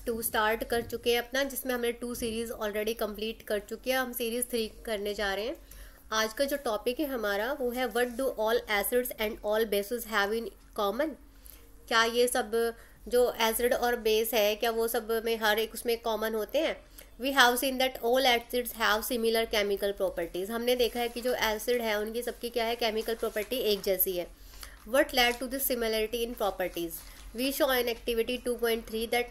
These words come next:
all acid generate, हमने देखो पढ़ा है एक्टिविटी में कि जितने भी एसिड्स हैं वो कौन सी गैस इवॉल्व करते हैं,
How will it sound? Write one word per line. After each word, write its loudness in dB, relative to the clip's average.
all 4
acid 6
generate, 0
हमने 0
देखो 0
पढ़ा 2
है 2
एक्टिविटी -2
में -4
कि -4
जितने 0
भी 0
एसिड्स 0
हैं -2
वो -4
कौन 0
सी -2
गैस 0
इवॉल्व 0
करते -2
हैं, -4